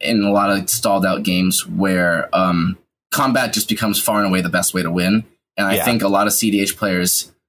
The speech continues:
Speaker 1: um, don't realize that as quickly. And I think they're still trying to stop combo attempts when they're getting beaten to death by a four four flying haste.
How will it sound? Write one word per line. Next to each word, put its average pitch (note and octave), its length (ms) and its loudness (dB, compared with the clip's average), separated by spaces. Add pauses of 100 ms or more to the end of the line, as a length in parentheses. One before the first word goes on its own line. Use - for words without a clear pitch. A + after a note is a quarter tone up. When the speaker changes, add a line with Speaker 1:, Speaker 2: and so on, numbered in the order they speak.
(160)
Speaker 1:
um, F#2 460 2 (480)
don't A2+ 280 0 (280)
realize G2+ 480 2
that F2+ 280 0
as E2+ 120 -2
quickly. - 560 -2 (320)
And G#2 80 -2
I G2 80 -2
think G#2+ 200 -2
they're G2 140 -2
still G#2 300 0
trying F#2+ 260 0
to F#2 60 0
stop - 380 -4
combo G2 360 0
attempts A2+ 460 -2
when F#2 160 0
they're F2+ 140 0
getting F#2 240 0
beaten F#2+ 240 0
to F2 60 -4
death E2+ 280 -2
by D#2+ 160 -2
a - 60 -2
four F2 220 -2
four F2 240 -4
flying E2+ 360 -4
haste. - 400 -4